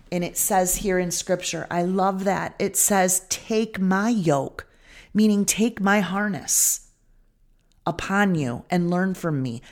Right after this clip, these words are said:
Let me drive your car. Harness yourself with me.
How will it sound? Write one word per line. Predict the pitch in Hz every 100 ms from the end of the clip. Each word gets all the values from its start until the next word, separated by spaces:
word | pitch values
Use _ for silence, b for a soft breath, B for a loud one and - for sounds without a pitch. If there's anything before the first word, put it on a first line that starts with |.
| B
Let | 165 196 247 -
me | 190 226 220
drive | 160 170 175 175
your | 165 165
car. | 160 - - 139 55 - - _ _ _ _ _ _ _ _
Harness | - 214 254 285 -
yourself | 240 - 208 185 185
with | 170 165
me. | 151 147 147 90 -